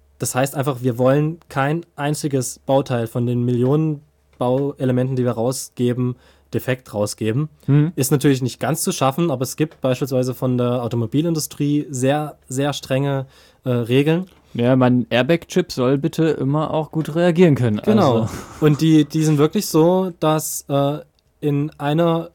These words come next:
Speaker 1: Million oder Milliarden, ich bin mir grad nicht sicher,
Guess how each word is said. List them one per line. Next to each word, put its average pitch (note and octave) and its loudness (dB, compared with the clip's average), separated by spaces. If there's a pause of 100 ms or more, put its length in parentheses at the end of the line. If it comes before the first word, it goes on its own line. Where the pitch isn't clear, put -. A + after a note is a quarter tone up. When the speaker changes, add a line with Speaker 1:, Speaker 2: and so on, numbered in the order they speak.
Speaker 1:
Million C#3 0 (420)
oder E3+ 0
Milliarden, B2+ -4
ich - -20
bin C3+ -6
mir D3+ -4
grad C3 -8
nicht C3+ -10
sicher, A2 -10